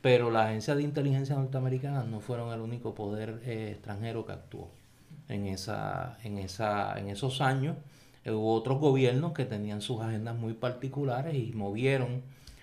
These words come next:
los hilos de sus aliados en Puerto Rico a la luz de sus prioridades diplomáticas y políticas y no necesariamente de un análisis de, de lo que estaba pasando en el país. En ese sentido, ahorita lo mencionaron ustedes, Fernando Martín,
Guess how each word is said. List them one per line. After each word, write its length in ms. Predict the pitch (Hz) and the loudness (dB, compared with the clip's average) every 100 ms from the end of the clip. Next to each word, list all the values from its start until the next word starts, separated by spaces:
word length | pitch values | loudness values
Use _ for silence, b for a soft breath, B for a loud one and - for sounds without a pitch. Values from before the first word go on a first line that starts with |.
| b | b
los 340 | 113 110 - 131 | 0 2 2 2
hilos 360 | 143 135 127 | 4 4 2
de 140 | 120 104 | 0 -2
sus 540 | - 107 - - - | -4 -6 -6 -8 -6
aliados 560 | - 104 104 107 120 127 | -4 -2 2 2 2 2
en 120 | 127 | 2
Puerto 340 | 131 131 135 139 | 0 -2 0 0
Rico 440 | 123 117 - 160 - - - - | 0 -4 -8 -12 -16 -20 -20 -4
a 100 | 107 | 0
la 120 | 104 98 | 2 2
luz 160 | 127 | 2
de 140 | 127 104 | 2 4
sus 240 | - 175 | 4 2
prioridades 840 | - 127 110 104 101 104 110 104 | 4 2 2 0 0 -2 -4 -4
diplomáticas 680 | 127 110 98 104 110 120 120 | -6 -4 -4 -6 -4 -2 -2
y 60 | |
políticas 600 | 127 131 127 131 165 139 | 0 0 0 -2 -4 -4
y 80 | 113 | -2
no 140 | 110 113 | -4 -2
necesariamente 920 | 123 131 131 123 120 120 123 131 123 | -2 -2 -2 -2 -2 -2 -4 -2 -2
de 100 | 113 | 0
un 160 | 107 | -2
análisis 560 | 110 117 117 113 120 - b b b b b | -4 -4 -4 -4 -6 -6 b b b b b
de, 720 | 107 110 107 104 98 104 - - - - | 2 4 4 4 2 -2 -8 -12 -20 -2
de 100 | 120 | 2
lo 80 | 117 | 2
que 80 | 107 | 2
estaba 260 | - 104 | 2 2
pasando 360 | 107 113 123 127 | 2 2 2 2
en 80 | 127 | 2
el 40 | |
país. 200 | 127 135 | 4 2
En 80 | 131 | 2
ese 180 | 120 135 | 0 0
sentido, 580 | 160 147 156 147 127 127 | 2 2 4 6 4 2
ahorita 300 | 120 104 120 | -2 0 0
lo 60 | 135 | 2
mencionaron 460 | 131 135 127 131 | 2 2 4 4
ustedes, 300 | 123 139 123 | 2 0 0
Fernando 340 | 107 101 120 156 | -2 -2 0 2
Martín, 520 | 135 131 143 120 | 0 2 2 0